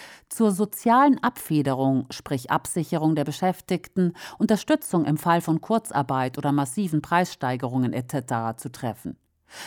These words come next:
Zudem äußerte er Zweifel an der ökologischen Sinnhaftigkeit eines Einfuhrstopps von russischem Gas. Laut aktuellen Berechnungen führen die geplanten Flüssiggaslieferungen aus Katar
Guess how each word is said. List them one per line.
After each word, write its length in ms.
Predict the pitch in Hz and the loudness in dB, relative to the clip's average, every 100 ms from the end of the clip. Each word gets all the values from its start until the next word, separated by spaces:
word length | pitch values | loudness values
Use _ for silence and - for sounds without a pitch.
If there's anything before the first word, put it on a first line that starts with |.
| - | -6
Zudem 420 | - 262 269 320 294 | 0 2 4 4 4
äußerte 460 | 208 214 214 214 - | 2 4 0 0 0
er 120 | 180 | -2
Zweifel 520 | - 160 160 - 190 | -2 0 0 0 -2
an 160 | 170 170 | 0 -2
der 180 | - | -2
ökologischen 680 | 180 - 180 214 226 226 226 | -4 -2 0 0 0 2 2
Sinnhaftigkeit 1080 | 220 240 190 147 - 151 - - 143 147 147 - - - | 4 4 6 4 2 -6 -6 -2 0 0 -2 -10 -18 0
eines 300 | 202 214 - | 2 4 2
Einfuhrstopps 840 | 220 262 262 277 - - 226 - | 4 4 4 0 -2 -2 -4 -4
von 180 | - 175 | -2 0
russischem 520 | 160 170 170 - 170 | 0 -2 -2 -2 -2
Gas. 520 | 147 117 104 - - - _ - - - | 0 -2 -4 -8 -14 -16 _ -20 -14 0
Laut 180 | 151 151 | 2 4
aktuellen 580 | 156 - 165 160 180 185 | 0 0 0 2 4 2
Berechnungen 760 | 160 143 - 180 170 175 180 - - - | 2 -2 0 0 2 2 2 -2 -12 -6
führen 300 | - 277 262 | 4 6 6
die 80 | - | 2
geplanten 520 | 202 202 185 - 170 | -2 0 0 0 -4
Flüssiggaslieferungen 1400 | - 196 - 180 - 135 135 - 165 151 151 151 156 160 | -2 -2 0 -4 -2 -2 0 -2 -4 -2 0 2 4 4
aus 240 | - 147 - | 2 -2 -2
Katar 600 | 151 - 156 147 151 | -4 0 2 4 4